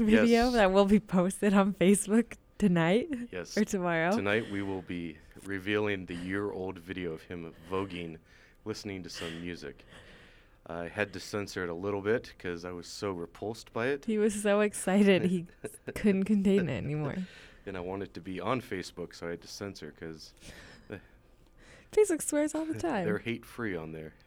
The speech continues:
Speaker 2: <clears throat>
Speaker 1: <laughs> How are you? How was your break?
Speaker 2: Good.
Speaker 1: I, I
Speaker 2: I
Speaker 1: love
Speaker 2: went to
Speaker 1: your
Speaker 2: California.
Speaker 1: new ring on your hand.
Speaker 2: No, I didn't get married. I listened to the show, though, and I was like, "Everyone's gonna think I eloped."
Speaker 1: <laughs>
Speaker 2: I just went and dropped my phone on the beach instead.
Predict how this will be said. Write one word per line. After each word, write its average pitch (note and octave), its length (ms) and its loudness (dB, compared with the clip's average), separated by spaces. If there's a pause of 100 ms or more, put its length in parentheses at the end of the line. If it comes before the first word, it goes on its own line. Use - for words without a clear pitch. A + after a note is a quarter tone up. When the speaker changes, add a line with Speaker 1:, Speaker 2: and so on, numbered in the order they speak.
(100)
Speaker 2:
<clears throat> A3+ 560 2 (640)
Speaker 1:
<laughs> - 540 -20
How C3+ 180 0
are D#3 120 2
you? G2+ 200 0
How G#2 120 -4
was A2+ 140 -4
your A2 60 -10
break? A2 400 -4 (140)
Speaker 2:
Good. F#3+ 340 4 (280)
Speaker 1:
I, G2+ 40 -8
I - 40 -6
Speaker 2:
I - 20 -2
Speaker 1:
love A2 60 0
Speaker 2:
went A#2+ 160 2
to B2 60 -2
Speaker 1:
your A#2 80 0
Speaker 2:
California. D3+ 760 -2
Speaker 1:
new G2+ 60 -10
ring G#2+ 220 -4
on E2+ 120 -6
your D#2 100 -10
hand. D2+ 340 -18 (680)
Speaker 2:
No, F#3+ 460 4 (160)
I F3 40 -2
didn't G#3 240 4
get A#3+ 140 6
married. G#3+ 420 4 (560)
I F3+ 60 6
listened A3 300 6
to G#3 60 4
the G3 100 6
show, G#3 300 6
though, D#3+ 260 4
and F3 220 0
I F#3+ 120 6
was F#3+ 120 0
like, F#3+ 140 0
"Everyone's D#4 440 4
gonna A#3+ 220 2
think G#3+ 300 0
I F#3+ 120 2
eloped." D#3 580 0 (420)
Speaker 1:
<laughs> - 400 -14
Speaker 2:
I G3+ 80 6
just B3+ 200 6
went G3+ 220 8
and E3+ 100 4
dropped F3 180 8
my D3+ 100 4
phone E3+ 240 4
on D3+ 80 4
the D3 60 4
beach D3+ 320 -2
instead. D3+ 520 -2